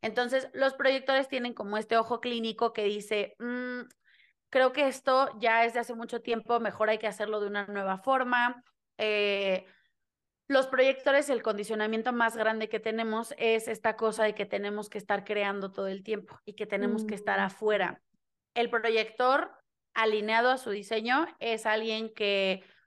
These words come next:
Speaker 1: va a pasar el ochenta por ciento de su tiempo en estar consigo mismo, que va a
Speaker 2: Wow.
Speaker 1: estar como canalizando toda esta información, como todos estos procesos que está viendo, para ver de qué manera se pueden eficientar. Entonces,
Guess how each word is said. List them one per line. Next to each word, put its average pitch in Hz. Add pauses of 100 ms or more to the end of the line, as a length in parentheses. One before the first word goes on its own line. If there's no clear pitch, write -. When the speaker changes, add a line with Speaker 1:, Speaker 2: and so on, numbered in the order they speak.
(300)
Speaker 1:
va 220
a 226
pasar 220
el 214
ochenta 233
por 208
ciento 214
de 220
su 190
tiempo 214 (360)
en 196
estar 214
consigo 214
mismo, 185 (480)
que 208
va 214
a -
Speaker 2:
Wow. -
Speaker 1:
estar 233
como 240
canalizando 208
toda 240
esta 233
información, 202
como 196
todos 226
estos 226
procesos 208
que 208
está 196
viendo, 233 (360)
para 214
ver 226
de 220
qué 233
manera 202
se 190
pueden 196
eficientar. 208
Entonces, 214